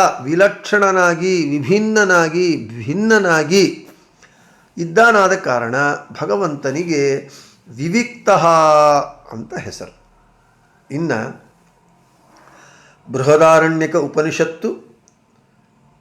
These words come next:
ಮತ್ತು ಅದರಕ್ಕೆ ವ್ಯಾಖ್ಯಾನ ಭಾವಬೋಧಕಾರರು ಮತ್ತು ಬೃಹದಾರಣ್ಯಕ ಉಪನಿಷತ್ ಭಾಷ್ಯದಲ್ಲಿ ಮತ್ತು ಬೃಹದಾರಣ್ಯಕ ಉಪನಿಷತ್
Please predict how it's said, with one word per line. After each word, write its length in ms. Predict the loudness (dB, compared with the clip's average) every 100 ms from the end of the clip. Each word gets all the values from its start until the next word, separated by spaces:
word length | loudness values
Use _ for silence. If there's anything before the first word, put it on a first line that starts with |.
| _ _ _ -2
ಮತ್ತು 560 | -2 0 0 2 0 -2
ಅದರಕ್ಕೆ 840 | 2 4 6 4 0 -16 -6 0
ವ್ಯಾಖ್ಯಾನ 560 | 2 2 0 2 2 4 0 -6 -16 -4
ಭಾವಬೋಧಕಾರರು 1400 | 0 2 2 4 4 2 4 4 4 2 0 -4 -14 _ _ _ _ _ _ _ _ _ _ _ _ _
ಮತ್ತು 600 | -4 -4 -4 -2 -2 -4 -8 -14 _
ಬೃಹದಾರಣ್ಯಕ 880 | -6 0 4 6 6 4 0 -4 -4
ಉಪನಿಷತ್ 760 | -6 -6 -4 -4 -2 -4 -4 -14 -18 -2
ಭಾಷ್ಯದಲ್ಲಿ 1040 | 0 2 0 -2 -2 -4 -6 -10 -12 _ _ _ _ _ _ _ _ _ _ -2
ಮತ್ತು 360 | -2 -2 -2
ಬೃಹದಾರಣ್ಯಕ 840 | 0 2 4 4 4 2 -2 -2
ಉಪನಿಷತ್ 1200 | 0 0 0 0 2 0 -2 -20 _ -2 -2 -4